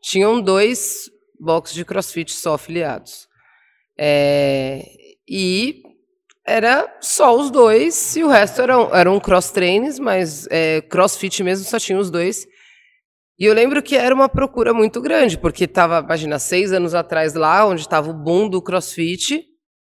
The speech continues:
né, assim, tá, o CrossFit tava começando a chegar, o boom do CrossFit eu não digo, mas o CrossFit tava começando a, as pessoas terem interesse por isso, então a gente era único.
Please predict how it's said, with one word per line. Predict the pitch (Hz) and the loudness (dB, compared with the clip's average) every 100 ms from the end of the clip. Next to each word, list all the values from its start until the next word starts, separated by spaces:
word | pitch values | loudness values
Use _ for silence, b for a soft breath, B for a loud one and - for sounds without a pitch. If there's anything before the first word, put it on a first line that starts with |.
| - | -6
né, | 156 | -2
assim, | 156 151 170 | 0 -2 -2
tá, | 165 | 0
o | 156 | 0
CrossFit | 139 165 170 - | -2 -6 -6 -2
tava | 180 | -2
começando | 180 180 185 | -2 -2 0
a | 202 | 0
chegar, | 196 202 165 156 160 | 0 -2 0 2 2
o | |
boom | 151 190 | 2 -2
do | 220 | -2
CrossFit | 233 226 233 | -4 -6 -6
eu | 285 | -4
não | |
digo, | 262 185 160 | -2 0 0
mas | 160 156 - b b b - | -2 -2 -6 b b b -20
o | - | -10
CrossFit | 170 160 175 | -8 -6 -4
tava | 214 | -2
começando | 190 196 - 208 247 | -2 -4 0 0 2
a, | 247 240 214 190 175 175 | 2 2 0 -2 -6 -10
as | - | -12
pessoas | - 170 196 | -10 -6 -4
terem | - 202 | 2 2
interesse | 208 214 190 180 196 - 196 | 2 2 2 4 2 0 -6
por | - 170 | -4 -2
isso, | 156 175 - 269 - b b b b | -2 -4 -6 -10 -14 b b b b
então | - 226 247 285 294 - - _ _ _ | -6 2 4 4 -2 -12 -20 _ _ _
a | - | -2
gente | 202 220 254 254 - | -2 -2 0 0 -2
era | 190 233 | -2 2
único. | 330 294 220 - 117 | 2 2 0 -4 -16